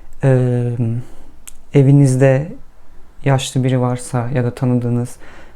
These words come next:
akrabalarınızdan yaşlı biri varsa, e, onunla ilgili bir takım sıkıntılar olacak. Ve, e, birisinin bir evlilik haberini alabilirsiniz bu ay.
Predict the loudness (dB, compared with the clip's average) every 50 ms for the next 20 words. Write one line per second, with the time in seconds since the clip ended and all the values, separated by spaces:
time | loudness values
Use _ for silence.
0 | -12 -2 -2 -2 2 2 2 4 4 2 2 2 0 0 0 0 0 2 2 2
1 | 0 -2 -4 -4 -4 -2 0 0 0 2 2 0 0 -2 -6 -6 -4 -4 -4 -4
2 | -6 -12 -12 -14 -14 -14 -14 -16 -16 -20 -20 -20 -12 -2 0 2 4 4 4 4
3 | 4 4 4 4 4 4 4 2 0 0 0 -2 -2 -2 -4 -2 -2 0 -2 -2
4 | -2 -4 -6 -10 -10 -10 -6 -2 -2 -2 -2 -2 -2 -2 0 0 -2 -2 -2 -2
5 | -2 -2 -2 -4 -6 -6 -8 -8 -8 -10 -10 -10 -10 -10 -8 -8 -8 -6 -8 -8
6 | -10 -10 -12 -12 -12 -14 -14 -14 -12 -12 -12 -12 -12 -14 -14 -12 -14 -12 -12 -10
7 | -10 -10 -10 -10 -10 -10 -10 -12 -12 -14 -14 -14 -14 -14 -14 -14 -14 -16 -16 -14
8 | -14 -14 -14 -14 -16 -16 -16 -18 -16 -16 -16 -16 -18 -18 -18 -18 -18 -16 -16 -14
9 | -14 -12 -6 -2 2 4 4 4 4 2 -2 -8 -12 -14 -16 -18 -16 -6 2 4
10 | 6 6 6 6 4 4 2 2 2 2 2 4 2 2 0 2 2 4 4 4
11 | 4 4 4 4 4 2 0 0 0 2 4 4 4 4 2 2 2 0 0 -2
12 | -4 -4 -6 -4 -4 -4 -2 -2 -4 -4 -4 -4 -2 -2 -4